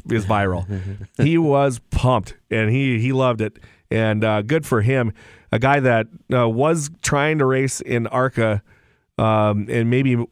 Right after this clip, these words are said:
Speaker 1: try to climb the ladder even more to get higher up, and ended up having to, uh, drop back down and, and kinda give that up for a few years. And raced a lot of the, he raced, you know, his local area circuits and stuff like that, and then came back up and,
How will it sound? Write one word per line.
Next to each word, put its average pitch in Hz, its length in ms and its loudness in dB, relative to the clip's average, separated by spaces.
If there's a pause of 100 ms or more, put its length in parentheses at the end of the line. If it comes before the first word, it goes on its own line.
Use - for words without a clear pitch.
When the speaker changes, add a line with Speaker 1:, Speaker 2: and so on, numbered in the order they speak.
(120)
Speaker 1:
try 131 160 0
to 120 80 -2
climb 123 240 0
the 117 60 2
ladder 120 280 2
even 113 180 0
more 123 220 2
to 117 60 0
get 110 160 0
higher 120 360 0
up, 120 280 -2
and 113 600 -2
ended 120 220 0
up 117 80 0
having 113 360 0
to, 104 340 -2 (560)
uh, 107 240 2 (160)
drop 131 240 0
back 117 240 2
down 113 340 2
and, 95 300 -2
and 104 340 -4
kinda 127 200 -2
give 113 160 0
that 110 180 2
up 135 140 0
for 117 160 2
a 101 40 -2
few 110 140 -2
years. 87 360 -6 (420)
And 110 360 0 (340)
raced 135 300 0
a 123 40 2
lot 127 200 2
of 131 80 0
the, 127 500 0
he 165 140 -2
raced, 156 340 -2
you 165 60 0
know, 147 160 0
his 135 180 -2
local 131 340 2
area 120 360 2
circuits - 440 -4
and 107 140 -2
stuff 110 240 -2
like 107 200 -2
that, 113 260 0
and 107 120 -4
then 101 220 -2 (480)
came 131 220 0
back 127 260 0
up 135 240 0
and, 90 200 -4